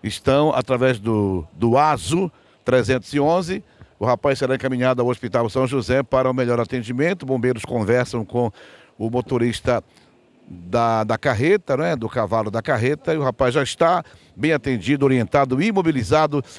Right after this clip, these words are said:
e agora será encaminhado até o Hospital São José para um melhor acompanhamento médico. Portanto, aqui, infelizmente, mais uma vez, acidente, e eu sempre repito, envolvendo motocicleta, e você acompanhando com exclusividade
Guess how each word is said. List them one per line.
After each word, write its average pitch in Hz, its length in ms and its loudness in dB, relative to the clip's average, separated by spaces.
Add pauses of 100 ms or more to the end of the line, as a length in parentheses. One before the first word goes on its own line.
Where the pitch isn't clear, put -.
(120)
e 120 120 0
agora 131 320 2
será 131 400 0 (280)
encaminhado 165 640 0
até 143 200 0
o 151 60 0
Hospital 139 600 2 (240)
São 208 440 0
José 151 440 0
para 139 360 0 (400)
um 139 80 0
melhor 143 400 2
acompanhamento 139 720 -2
médico. 98 680 -2
Portanto, 165 460 -2
aqui, 175 240 -6
infelizmente, 170 680 -2
mais 160 160 2
uma 151 120 -2
vez, 143 200 -2
acidente, 180 760 0 (240)
e 127 60 -2
eu 131 80 2
sempre 135 280 -2
repito, 151 440 0
envolvendo 139 560 0
motocicleta, 160 1000 0 (260)
e 120 60 -4
você 131 280 0
acompanhando 135 680 0 (260)
com 160 220 2
exclusividade 156 920 0